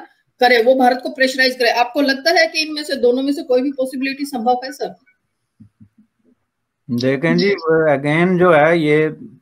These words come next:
Speaker 2: आप मुझसे ही पूछ रही हैं ना?
Speaker 1: जी, जी, बिल्कुल आपसे ही
Speaker 2: हाँ,
Speaker 1: सर।
Speaker 2: तो इसमें again बात ये है कि देखें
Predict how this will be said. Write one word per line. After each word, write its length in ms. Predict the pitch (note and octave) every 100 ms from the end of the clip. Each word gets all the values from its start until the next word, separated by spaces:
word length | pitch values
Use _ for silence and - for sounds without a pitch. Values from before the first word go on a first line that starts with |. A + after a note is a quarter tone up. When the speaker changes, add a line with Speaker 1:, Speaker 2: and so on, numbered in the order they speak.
| _ _
Speaker 2:
आप 140 | B2+ A#2
मुझसे 320 | D3 F3 G3+
ही 60 | G3
पूछ 240 | F#3+ F3+
रही 200 | F3 E3
हैं 80 | C#3
ना? 220 | E3 F#3+ _ _ _ _
Speaker 1:
जी, 200 | A3+ G4
जी, 60 | D#4
बिल्कुल 260 | D4 D4+ C4+
आपसे 260 | B3 A#3+
ही 60 | A3
Speaker 2:
हाँ, 160 | B3+ B2
Speaker 1:
सर। 280 | - -
Speaker 2:
तो 300 | - - C#3+
इसमें 560 | E3 E3+ F#3+ G3+ G#3 G3
again 440 | E3+ F3 F#3+ G#3+
बात 260 | E3+ D#3+ E3+
ये 200 | F3+ G3+
है 280 | E3 D#3 E3
कि 260 | F3 F#3+ F#3
देखें 720 | E3 D3+ D#3+ F3+ F3+ D#3